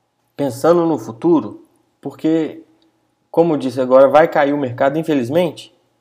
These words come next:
né? A não ser que você se readapte, e isso é importante. Tem um, um, tem uma matéria lá no, no site da Fox, que, se não me engano, acho que é do próprio Léo mesmo, que,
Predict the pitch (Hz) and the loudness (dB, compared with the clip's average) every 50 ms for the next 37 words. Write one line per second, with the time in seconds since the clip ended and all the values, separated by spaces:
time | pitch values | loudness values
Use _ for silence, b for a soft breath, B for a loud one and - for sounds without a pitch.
0 | _ _ _ - 123 135 139 131 139 139 127 - 156 143 147 147 139 143 143 - | _ _ _ 0 2 4 4 4 4 2 -2 -2 -4 -4 -2 -4 -4 -4 -8 -8
1 | - 160 151 151 143 131 123 135 151 151 139 - - - 107 135 139 147 143 - | -6 0 0 2 2 2 0 0 0 0 -2 -4 -8 -8 -6 -4 -4 -2 -2 -4
2 | 151 147 147 139 127 117 156 156 147 147 - - 143 151 156 151 113 110 135 135 | -6 -4 -6 -8 -6 -4 -2 -2 -2 -4 -4 -4 -4 -4 -4 -6 -8 -8 -8 -8
3 | 131 127 123 120 120 117 113 117 _ _ _ _ _ _ _ _ _ _ _ _ | -8 -6 -6 -6 -8 -8 -10 -12 _ _ _ _ _ _ _ _ _ _ _ _
4 | _ _ _ _ _ _ _ _ _ _ _ - 127 135 151 156 139 - - 135 | _ _ _ _ _ _ _ _ _ _ _ 0 2 4 4 4 2 2 2 2
5 | 147 135 127 123 123 123 123 117 104 101 113 113 - 123 123 - - 107 110 - | 4 4 4 4 4 4 2 -2 -4 -4 -4 0 0 0 0 0 -2 -6 -8 -4
6 | - 151 147 - - - - - - _ _ _ _ _ _ _ 139 135 139 143 | -2 0 0 0 -2 -8 -20 -20 -20 _ _ _ _ _ _ _ -6 -4 -4 -2
7 | 135 120 123 135 147 156 151 151 - - 147 143 139 - 139 139 143 143 165 160 | -2 0 0 0 0 -2 -4 -4 -4 -4 -4 -4 -4 -2 -2 -2 -2 -2 -2 -2
8 | 135 131 135 127 123 123 131 131 117 113 104 _ _ _ _ _ _ _ _ _ | 0 2 0 0 0 -2 -6 -6 -6 -10 -16 _ _ _ _ _ _ _ _ _
9 | _ _ _ _ _ _ _ _ _ _ _ _ _ _ - - 107 104 101 101 | _ _ _ _ _ _ _ _ _ _ _ _ _ _ -20 -14 -12 -10 -10 -10
10 | 101 98 95 95 | -10 -12 -12 -14